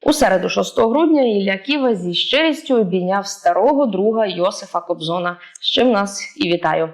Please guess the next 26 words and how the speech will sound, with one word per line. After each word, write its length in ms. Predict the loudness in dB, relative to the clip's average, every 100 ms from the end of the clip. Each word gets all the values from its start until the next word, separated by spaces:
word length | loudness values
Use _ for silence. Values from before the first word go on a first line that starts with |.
| -10 -12 -4
Але 180 | 2 2
насправді 640 | 2 -2 0 0 2 0
не 240 | 2 2
розумію, 500 | 2 2 2 2 2
чому 300 | 0 -2 -2
такий 240 | -2 -2 0
ажіотаж 580 | 2 2 0 0 -2 -2
довкола 420 | -6 -2 0 0
цього 300 | -2 -6 -4
чоловіка, 600 | -6 -6 -2 0 2 0
який 380 | 0 -4 -4 -4
останнім 640 | -6 -4 -2 2 4 2
часом 480 | 2 -2 -2 -2 -2
абсолютно 560 | -4 -6 -6 -2 0
ні 180 | 0 0
на 140 | -4 -6
що 260 | -6 -4
не 120 | -2
впливав. 440 | -2 -4 -4 -2 -4 -8 _ -14 -14 -8
Хоча 180 | -4 0 2
вигрібна 420 | 4 2 2 0
яма 340 | 0 0 0 0
русского 380 | -2 -2 -2
телевидения 640 | -2 -2 0 0 2 0 0
Маргарита 500 | 0 -2 -4 -4 -4
Сіманьян 600 | -4 -2 0 2 0